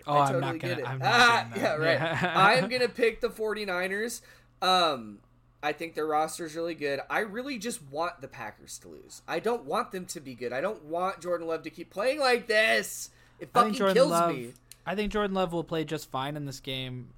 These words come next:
Speaker 1: I really do, 'cause he's looking good, but, um, the Niners are the team, in my
Speaker 2: They're
Speaker 1: opinion.
Speaker 2: good.
Speaker 1: Oh, my lord. Like, the, the roster is a Madden roster.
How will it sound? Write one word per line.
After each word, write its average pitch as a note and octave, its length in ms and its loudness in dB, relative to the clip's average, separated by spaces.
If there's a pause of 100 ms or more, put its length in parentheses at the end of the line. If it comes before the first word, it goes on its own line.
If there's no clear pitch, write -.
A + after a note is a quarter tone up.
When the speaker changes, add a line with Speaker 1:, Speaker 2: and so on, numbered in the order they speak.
(160)
Speaker 1:
I C3 60 -8
really C#3 280 -4
do, C3 360 -6
'cause A#2+ 260 -10
he's B2 280 -8
looking B2+ 300 -8
good, A#2+ 320 -8 (100)
but, A2+ 340 -10 (580)
um, A#2 640 -12
the C#3 60 -8
Niners B2+ 880 -8 (600)
are A2+ 420 -10 (160)
the A#2+ 200 -10
team, A2+ 480 -16 (340)
in B2+ 120 -12
my A#2 200 -10
Speaker 2:
They're A#2+ 160 -18
Speaker 1:
opinion. A#2+ 60 -16
Speaker 2:
good. G3 500 -8 (100)
Speaker 1:
Oh, C#3 300 0
my B2 220 -8
lord. A#2+ 560 -8 (300)
Like, B2+ 340 -10
the, C3+ 140 -8
the C3+ 160 -8
roster C3 720 -6
is C3 160 -8
a B2+ 60 -4
Madden B2 480 -6
roster. A#2+ 640 -12